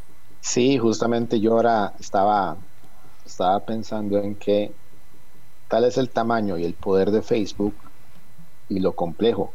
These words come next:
que es, sobre todo porque lo que no sabemos, que incluso deberíamos empezar a tratarla como un estado, o sea, como un país independiente,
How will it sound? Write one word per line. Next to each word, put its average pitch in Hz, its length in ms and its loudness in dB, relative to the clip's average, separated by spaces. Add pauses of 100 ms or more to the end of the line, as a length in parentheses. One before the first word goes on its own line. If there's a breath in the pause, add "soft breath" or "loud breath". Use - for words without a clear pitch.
(140)
que 90 420 4
es, - 240 -2 (680)
sobre 87 240 0
todo 113 200 2
porque 85 260 -2
lo 76 100 0
que 78 140 -2
no 80 100 0
sabemos, 101 520 0 (680)
que 90 80 -2
incluso 87 360 2
deberíamos 95 420 2
empezar - 340 -2
a 107 60 2
tratarla 113 420 2
como - 200 -2
un 98 100 -4
estado, 98 460 2 (1080)
o - 40 -6
sea, 95 100 0
como 85 200 -4
un - 60 -4
país 117 460 2
independiente, 107 720 0